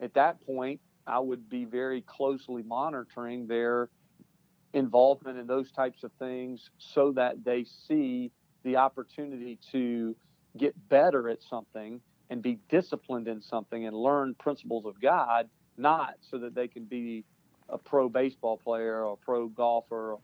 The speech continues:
Or, you know, you don't wanna sell like you're the next Tiger Woods, because the reality is there's a potential your child will never even play high school golf or high school, you know, tennis or high school baseball. So you wanna sell in those,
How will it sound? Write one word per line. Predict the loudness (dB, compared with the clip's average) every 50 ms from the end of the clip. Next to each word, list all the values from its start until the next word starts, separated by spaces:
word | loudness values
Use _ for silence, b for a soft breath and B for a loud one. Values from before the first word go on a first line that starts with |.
| _
Or, | -16 -12 -12
you | -10 -10 -10
know, | -10 -10
you | -8 -4 0
don't | 0 0 0
wanna | 0 -4 -8 -10
sell | -8 0 4 6 6 6 6 4
like | 2 0 -2 -2
you're | -4 -4 -4
the | -4 -6
next | -10 -10 -10 -12 -10 _
Tiger | -2 -2 -2 -2 -4 -8
Woods, | -4 -2 -2 -2 -2 -4 -8 _ _
because | -14 -12 -6 -6 -8 -6 -6
the | -12 -14 -12 -8
reality | -4 0 4 6 8 8 8 6 2 -2 -4
is | -6 -6
there's | -10 -12 -12
a | -12
potential | -14 -14 -10 -8 -8 -8 -8 -8 -8 -8 -8 -8 _ b b b b b b b b -4
your | -4 -4
child | -4 0 2 4 4 4 2 0
will | -2 -6
never | -6 -6 -6 -6
even | -8 -8 -8
play | -6 -4 -4 -2 0
high | 0 -2 -2
school | -2 -8 -10 -8 -8
golf | -4 -4 -4 -4 -4 -6 _ -10
or | -10 -6
high | -2 -2 -2 -2
school, | -2 -8 -8 -6 -6 -6 -6 -8 -10 _ -12
you | -10 -10 -8
know, | -8 -10 -12 -12 _
tennis | -12 -10 -8 -8 -8 -10 -10 -6
or | -6 -4
high | 0 0 0
school | 0 -2 -2 -4 -2
baseball. | -2 0 -4 -4 -4 _ -4 -4 -2 -4 -6 _ b b b b b b b b b
So | 2 4 4 4 4 2 -2 -4
you | -4 0
wanna | 2 2 2 2
sell | 0 -4 -6 2 4 6 8 8 6 6 4
in | 2 0
those, | -4 -10 -10 -12